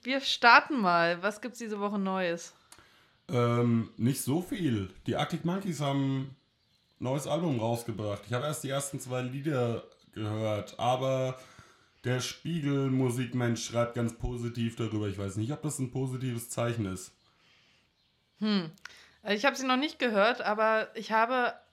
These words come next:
Speaker 1: einen Artikel dazu gelesen, wo ich gedacht hab, „Ach du Scheiße.“ Nämlich, ähm, haben die Arctic Monkeys gedacht, sie machen eine Fan-Lounge im Twenty-five Hours Hotel in Charlottenburg.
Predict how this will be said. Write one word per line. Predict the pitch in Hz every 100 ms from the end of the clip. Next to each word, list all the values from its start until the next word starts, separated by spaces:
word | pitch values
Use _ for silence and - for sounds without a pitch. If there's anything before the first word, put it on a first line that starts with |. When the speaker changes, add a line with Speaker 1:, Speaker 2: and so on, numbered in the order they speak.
| -
Speaker 1:
einen | 214 208 208 202 208
Artikel | 208 214 269 294
dazu | 202 190 190 196
gelesen, | 180 175 175 185 185
wo |
ich | 185 -
gedacht | 185 185 -
hab, | 202 185 185 - _ _ _ _ _
„Ach | 214 -
du | 240
Scheiße.“ | - 147 151 - 208 269 - - - - -
Nämlich, | 220 247 247 254 - -
ähm, | 214 214 214
haben | 214 220
die | 220
Arctic | 196 202 202
Monkeys | 202 226 247 -
gedacht, | 190 190 196 -
sie |
machen | 190 196 208
eine | - 185 190 196 - -
Fan-Lounge | - 233 220 269 208 160 165 202 226
im | 196 196
Twenty-five | 208 208 220 - 196 196
Hours | 190 220 214 -
Hotel | 170 - 170 160 214 -
in | 180 185 185
Charlottenburg. | - 202 175 196 220 175 151 151 240